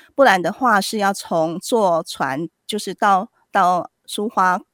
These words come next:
苏澳港那边去坐船，用海运的接驳方式，或者是从台北搭飞机这样过去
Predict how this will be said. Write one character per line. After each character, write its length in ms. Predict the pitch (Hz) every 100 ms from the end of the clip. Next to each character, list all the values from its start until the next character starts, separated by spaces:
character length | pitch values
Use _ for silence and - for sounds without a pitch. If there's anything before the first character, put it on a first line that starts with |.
| -
苏 200 | - 220
澳 120 | 196
港 200 | - 110
那 80 | 147
边 160 | 175
去 120 | 185
坐 240 | 165 208 156
船， 280 | - 98 160
用 160 | 175
海 220 | - -
运 220 | - 190 175
的 120 | 143
接 200 | - 165
驳 160 | 131
方 220 | - 151 180
式， 320 | - 165 117 - -
或 100 | 208
者 140 | 180 156
是 160 | -
从 220 | - 156
台 200 | 160 -
北 200 | 160 165
搭 200 | 117 147
飞 240 | 160 151 156
机 360 | - 160 143 -
这 80 |
样 140 | 135 110
过 200 | - -
去 360 | - 151 -